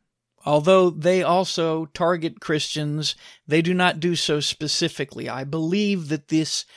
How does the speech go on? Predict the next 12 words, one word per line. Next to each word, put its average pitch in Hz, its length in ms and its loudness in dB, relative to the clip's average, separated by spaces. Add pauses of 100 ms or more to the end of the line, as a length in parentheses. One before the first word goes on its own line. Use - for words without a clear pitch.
(280)
that 147 160 -6
this 156 180 -2
trans 180 600 -2
vengeance 165 840 -2
movement 165 760 -2
has 151 240 -2
been 160 260 -4
created 156 640 -4 (260)
specifically - 1400 0 (1600)
to 151 140 -2
target 147 480 2
Christians, - 800 -4